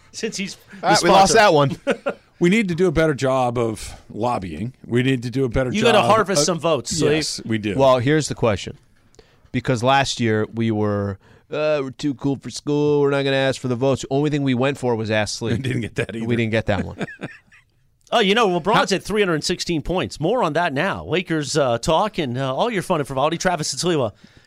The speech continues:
Speaker 1: continues now.
Speaker 3: Thank
Speaker 1: This
Speaker 3: you,
Speaker 1: coffee
Speaker 3: Chris.
Speaker 1: isn't warm, so I need to go get some warm coffee.
Speaker 3: How, how many times did
Speaker 2: Fair.
Speaker 3: you vote for Ask Slee yourself last year?
Speaker 2: Once.
Speaker 3: I think I did it. It was more than once, but it was
Speaker 2: No, I
Speaker 3: less
Speaker 2: did it
Speaker 3: than,
Speaker 2: once.
Speaker 3: it was less than
Speaker 2: Because
Speaker 3: ten.
Speaker 2: I went through the whole thing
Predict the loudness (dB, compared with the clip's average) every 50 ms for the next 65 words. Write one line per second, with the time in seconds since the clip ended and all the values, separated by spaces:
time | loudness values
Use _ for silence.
0 | _ -8 -4 -2 0 0 0 -2 -2 -2 -4 -4 -4 -4 -8 -10 _ -2 0 2
1 | 2 2 4 4 4 4 4 2 2 2 0 -2 -2 -4 -6 -6 -4 -4 -4 -2
2 | -2 -4 -6 -6 -6 -6 -8 -8 -8 -8 -8 -8 -8 -8 -8 -10 -10 -8 -4 -2
3 | -2 -2 0 0 0 0 0 0 -2 -2 -4 -4 -4 -6 -8 -6 -4 -4 -4 -2
4 | -2 -2 -4 -4 -4 -6 -6 -6 -6 -8 -8 -6 -6 -6 -6 -8 -8 -8 -8 -8
5 | -8 -10 -10 -10 -10 -10 -10 -12 -14 -14 -14 -18 _ _ -20 -20 _ _ _ -20
6 | -20 -20 _ _ _ _ _ _ _ -20 -20 _ _ -20 -20 _ _ _ _ _
7 | _ _ -16 -16 -16 -18 -20 -20 -20 -20 -20 -20 -20 -20 -20 -20 -20 _ -20 _
8 | _ -6 -4 -4 -4 -4 -8 -14 -16 -18 -20 _ _ _ _ -8 -4 -4 -4 -2
9 | -2 -4 -4 -4 -4 -4 -4 -4 -6 -8 _ _ _ _ _ _ _ -8 -4 0
10 | 2 4 4 4 2 2 0 0 -2 -2 -2 -4 -4 -4 -4 -4 -2 0 2 2
11 | 2 4 4 2 0 0 0 2 2 2 0 0 -2 -2 0 0 0 -2 -2 -2
12 | -2 -2 -2 -2 0 0 0 0 2 2 4 4 4 6 6 4 2 2 2 2
13 | 2 4 4 4 4 4 2 2 0 0 0 -2 -4 -4 -2 -4 -6